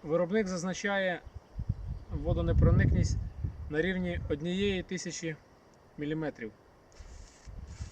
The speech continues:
Але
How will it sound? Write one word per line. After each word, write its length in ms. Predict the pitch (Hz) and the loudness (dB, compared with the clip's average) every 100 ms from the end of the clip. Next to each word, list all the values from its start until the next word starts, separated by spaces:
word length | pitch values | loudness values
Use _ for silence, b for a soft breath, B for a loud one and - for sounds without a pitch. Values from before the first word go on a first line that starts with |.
| - - - - - - - - - - - - - - - - - - - - - - - - - - - - - - - - | -16 -20 -20 -20 -20 -20 -20 -20 -20 -20 -20 -20 -20 -20 -20 -20 -20 -20 -20 -20 -20 -20 -20 -20 -20 -20 -20 -20 -20 -20 -12 2
Але 500 | 147 160 196 214 | 4 4 2 0